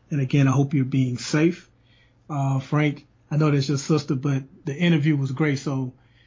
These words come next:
you're not gonna be just saying great things just because, man. It was,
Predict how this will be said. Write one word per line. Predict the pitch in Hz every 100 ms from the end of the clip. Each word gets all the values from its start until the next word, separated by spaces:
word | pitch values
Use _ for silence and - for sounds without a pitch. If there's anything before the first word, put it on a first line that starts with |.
| _ _ _ _ _ -
you're | 170
not | 190 175
gonna | 165 156
be | 156
just | 139 160 -
saying | 180 170 147
great | 151 147 143
things | 151 139 127
just | 143
because, | 143 123 160 143 131
man. | 131 135
It | 143
was, | 135 -